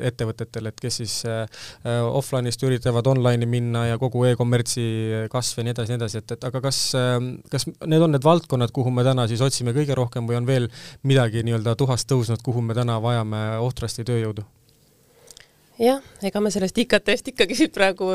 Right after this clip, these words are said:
Speaker 2: ringiga mööda minna ei saa, et, äh, nii ka meie, eks ole. Et, äh, peamiselt olemegi tegelikult väljapoole vaadanud viimasel ajal, äh, oma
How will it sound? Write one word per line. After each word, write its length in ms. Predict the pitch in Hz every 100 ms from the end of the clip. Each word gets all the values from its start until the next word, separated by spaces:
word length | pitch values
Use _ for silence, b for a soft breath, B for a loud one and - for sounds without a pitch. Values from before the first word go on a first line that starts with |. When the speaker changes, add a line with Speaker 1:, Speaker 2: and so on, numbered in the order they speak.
| 185
Speaker 2:
ringiga 460 | 202 196 175 175
mööda 240 | 180 190 180 180
minna 240 | 180 175 170
ei 20 |
saa, 300 | 196 190 156 156
et, 260 | - -
äh, 300 | 160 156 156
nii 140 | 165 170
ka 80 | 165
meie, 240 | 175 190 147 127
eks 160 | -
ole. 160 | 151 151 156 B B B B B -
Et, 400 | 156 156 _ -
äh, 460 | 160 160 156 156 170 -
peamiselt 500 | 208 202 165 165 160
olemegi 400 | 185 180 156 151 156
tegelikult 500 | 160 160 156 165 156
väljapoole 640 | 170 170 147 - 156 156 156
vaadanud 480 | 175 175 151 147 147
viimasel 480 | 170 156 156 156 156
ajal, 320 | 160 151 160 - -
äh, 160 | 160 156 156 156 - -
oma 180 | 160